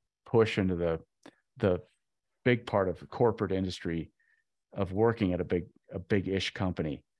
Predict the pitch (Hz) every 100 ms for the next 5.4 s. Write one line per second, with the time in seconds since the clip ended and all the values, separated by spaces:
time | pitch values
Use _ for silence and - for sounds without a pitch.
0 | _ _ _ _ _ - 95 87 82 -
1 | - 107 - - - 127 131 113 95 -
2 | 92 85 - - 98 95 95 87 - -
3 | 95 92 90 - 104 - 110 98 87 87
4 | 87 85 - - 90 87 90 80 - 82
5 | 78 78 69